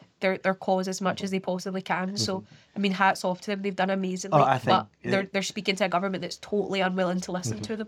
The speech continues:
Speaker 3: But I think what, what happened was, back in the day, that the government never expected this group of middle-aged women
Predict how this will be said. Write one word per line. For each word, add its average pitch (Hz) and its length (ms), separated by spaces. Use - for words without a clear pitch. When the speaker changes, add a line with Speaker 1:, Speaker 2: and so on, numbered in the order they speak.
Speaker 3:
But 120 140
I 143 100
think 147 380
what, 131 260
what 127 140
happened 131 500
was, 104 260
back 113 320
in 113 80
the 104 100
day, 107 420
that 113 140
the 123 80
government 110 520
never 120 560
expected - 960
this 117 320
group 123 600
of 107 320
middle-aged 117 680
women 120 340